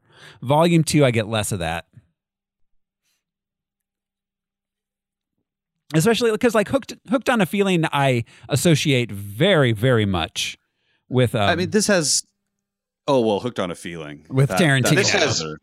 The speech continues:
Speaker 1: Yeah.
Speaker 3: this
Speaker 2: This is
Speaker 3: has
Speaker 2: Father and
Speaker 3: E L O
Speaker 2: Son.
Speaker 3: right in the beginning. Yeah.
Speaker 2: Like,
Speaker 3: That's
Speaker 2: this
Speaker 3: probably
Speaker 2: has, this has some pretty, this has some pretty common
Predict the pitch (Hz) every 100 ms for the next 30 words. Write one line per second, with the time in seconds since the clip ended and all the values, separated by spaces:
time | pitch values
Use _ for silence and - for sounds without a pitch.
0 | _ 107 90 95 101 - 165 196 208 127
1 | 127 135 - 104 143 - 139 113 117 127
2 | - 110 107 - 117 120 123 _ - 143
3 | 85 85 92 - 110 98 90 - 147 170
4 | 147 - - 170 - 135 - 120 - 117
5 | 92 87 - 110 - 117 - 95 110 90
6 | 80 - 98 87 87 80 76 80